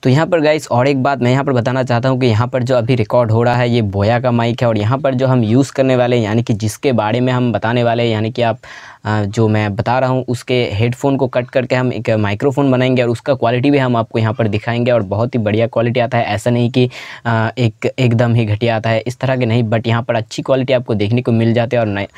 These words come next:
नॉइज़ के लिए हम यहाँ पर, अ, एक, अ, ये वाला जो है आप यहाँ पर देख सकते हैं, इस वाले को हम लगाएंगे वहाँ पर। तो चलिए हम देखते हैं यहाँ पर कटिंग करके और यहाँ पर हम ऑडियो रिकॉर्डर को बनाते हैं अपने लिए और ये बहुत ही सस्ता होने वाला है। तो चलिए देखते हैं।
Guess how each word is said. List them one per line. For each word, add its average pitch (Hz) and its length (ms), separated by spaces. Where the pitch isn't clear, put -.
नॉइज़ 123 280
के 131 80
लिए 127 140
हम 120 220
यहाँ 117 180
पर, 113 260
अ, 104 260
एक, 110 180
अ, 104 140
ये 123 100
वाला 127 240
जो 120 120
है 123 80
आप 120 200
यहाँ 117 140
पर 120 140
देख 120 260
सकते 117 340
हैं, 120 260
इस 117 160
वाले 113 280
को 113 120
हम 110 200
लगाएंगे 110 400
वहाँ 107 220
पर। 110 180
तो 113 120
चलिए 107 360
हम 107 220
देखते 110 360
हैं 120 140
यहाँ 107 180
पर 110 160
कटिंग 113 360
करके 117 300
और 110 80
यहाँ 104 160
पर 107 120
हम 107 320
ऑडियो 104 360
रिकॉर्डर 101 360
को 98 140
बनाते 107 380
हैं 123 220
अपने 135 280
लिए 127 140
और 113 200
ये 110 100
बहुत 110 280
ही 135 60
सस्ता 123 360
होने 113 220
वाला 107 200
है। 104 100
तो 110 120
चलिए 104 340
देखते 101 260
हैं। 92 200